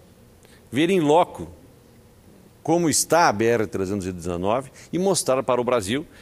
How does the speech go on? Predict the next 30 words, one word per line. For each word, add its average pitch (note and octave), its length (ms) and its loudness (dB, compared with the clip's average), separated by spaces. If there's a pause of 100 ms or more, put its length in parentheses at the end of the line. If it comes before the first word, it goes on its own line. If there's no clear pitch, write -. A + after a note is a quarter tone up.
(160)
que - 120 -8
o D3 40 -2
impacto C3+ 480 0
ambiental G2+ 480 0
já B2 300 0
aconteceu, E2+ 760 -4 (600)
já B2 180 0
houve B2+ 360 2
o G2+ 100 0
impacto F#2+ 360 -2
ambiental. E2+ 520 -6 (1600)
Entendo F3+ 400 4
que E3+ 80 2
a E3 60 8
recuperação D3+ 960 2 (560)
da A#2 140 2
B A2 120 4
R B2 180 4
trezentos A2 340 -2
e G#2 40 -2
dezenove G2+ 400 2 (320)
tem D3 100 0
que C#3 100 -4
ser D3 200 0
encarada C3 880 2
como C3+ 260 -2
uma C#3 160 2
questão C3+ 360 0
de C3+ 80 -4
Estado, B2+ 640 2